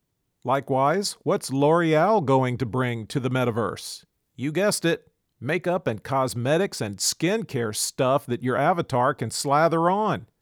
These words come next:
They filed seventeen patents so they can provide virtual versions of their products. Now, you might ask,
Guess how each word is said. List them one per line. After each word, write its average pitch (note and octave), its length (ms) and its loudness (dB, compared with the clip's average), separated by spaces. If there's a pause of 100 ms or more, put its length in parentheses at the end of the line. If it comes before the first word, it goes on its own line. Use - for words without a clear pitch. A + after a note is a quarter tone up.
(200)
They C#3+ 100 0
filed D3+ 420 2
seventeen F#3 840 0
patents D#3+ 540 0
so B2 220 0
they B2+ 160 -2
can A#2+ 160 -4
provide C3+ 440 0
virtual C#3 500 0
versions A#2 680 -2
of A2+ 100 -4
their B2 140 -2
products. E3 720 0 (340)
Now, E3+ 80 -2
you G3 100 -2
might A#3+ 220 2
ask, D#3 420 2